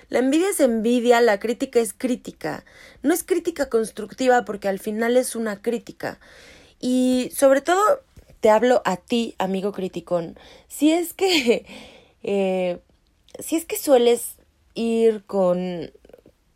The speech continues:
con este discurso de, "Yo doy críticas constructivas y", pero bueno, ¿no? Toma,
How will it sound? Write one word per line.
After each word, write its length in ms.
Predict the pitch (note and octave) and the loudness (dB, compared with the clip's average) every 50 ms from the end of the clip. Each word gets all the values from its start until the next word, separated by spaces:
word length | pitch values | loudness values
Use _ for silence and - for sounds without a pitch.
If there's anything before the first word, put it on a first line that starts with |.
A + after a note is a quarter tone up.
| _ _ - | _ _ -8
con 1120 | - G3+ G3 G3 G3 G3 G3 G3 G3 F#3+ F#3+ F#3 F#3 F#3 F3+ F3+ F3+ F3+ F3+ F#3 F#3+ - _ _ - _ _ _ _ - - - | -2 0 0 0 0 -2 -2 -2 -2 -4 -4 -4 -4 -6 -6 -8 -8 -10 -10 -12 -14 -18 _ _ -20 _ _ _ _ -20 -12 -6
este 240 | - G#3+ G#3+ - B3 | -6 -4 -2 -2 -2
discurso 640 | A3 A3+ F#3 - - - A#3 A#3 A3+ G#3 - G3+ F#3+ | -2 -2 -6 -6 -4 0 0 0 0 0 -2 -6 -6
de, 360 | F3 - - G2 - - - _ _ - | -4 -6 -8 -8 -10 -12 -16 _ _ -8
"Yo 180 | G3 G3 G3+ | -6 -6 -4
doy 140 | F#3+ G3+ G3+ | -4 -6 -8
críticas 520 | G3+ - G3 G3 - - F#3+ - F#3 - | -8 -8 -8 -8 -8 -10 -12 -10 -12 -12
constructivas 1000 | - - E3+ D#3+ - - - - _ - - G3 G3 G3 G3+ F#3 F3 D#3 - - - | -10 -12 -14 -14 -14 -18 -20 -20 _ -10 -8 -6 -4 -4 -2 -2 -4 -4 -6 -12 -16
y", 220 | - - - - _ _ _ - - - - - _ _ - | -16 -18 -20 -20 _ _ _ -20 -20 -20 -20 -20 _ _ -6
pero 200 | - D#4+ D#4+ D4+ | -4 -4 -2 -2
bueno, 480 | F4+ F#4+ F#4+ F#4 D4+ G3+ F3+ F#3+ F#3 - - | -4 -4 -2 -2 -2 -2 -4 -6 -12 -14 -10
¿no? 320 | - - G#3+ - - - - - - | -6 -6 -6 -6 -6 -10 -12 -16 -12
Toma, 720 | - G#3+ G#3+ A3 A3+ A3+ A#3 A3+ A3 G#3 F#3+ F3 F3 E3+ | -8 -6 -6 -4 -4 -6 -6 -6 -6 -8 -8 -10 -12 -18